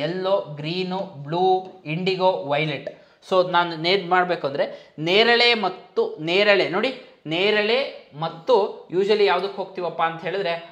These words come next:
ಹಸಿರುಗೆ ಹೋಗ್ಬೋದು. ನೇರಳೆ ಮತ್ತು ಹಸಿರು the correct answer. ಯಾಕೆ ನೇರಳೆ ಮತ್ತು ಹಸಿರು ಹೋಗ್ತೀರಾ ಸರ್? ಇಲ್ಲಿ ನೋಡಿ,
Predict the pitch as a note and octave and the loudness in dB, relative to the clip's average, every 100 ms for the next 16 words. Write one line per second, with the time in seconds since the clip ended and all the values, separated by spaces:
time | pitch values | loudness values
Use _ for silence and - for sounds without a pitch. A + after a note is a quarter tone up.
0 | - C3+ - G3 F#3 B3 - - C#3+ C#3 | -6 -6 0 0 2 0 -2 -4 -2 -4
1 | C3 B2+ D3+ F3+ G3 F#3 E3+ - C4 A#3+ | -6 -6 -4 -2 -2 -4 -6 -4 -4 -4
2 | - - _ - D3 F3+ E3+ - - C#3+ | -8 -20 _ -10 -8 -4 -6 -6 -12 -10
3 | D3 D#3 D#3 D#3 - C#3+ D3 - - - | -8 -4 -6 -6 -8 -6 -8 -8 -8 -12
4 | _ - G3 G#3+ A3 G#3+ G#3 G3+ G3+ G3 | _ 2 4 4 0 0 0 -2 -2 -2
5 | F#3 F#3+ G3 F#3 F3+ - F3 E3+ F3 - | -4 -2 -2 0 -2 -2 -2 0 -2 -4
6 | - F#3 F#3 G3 | -8 -2 0 0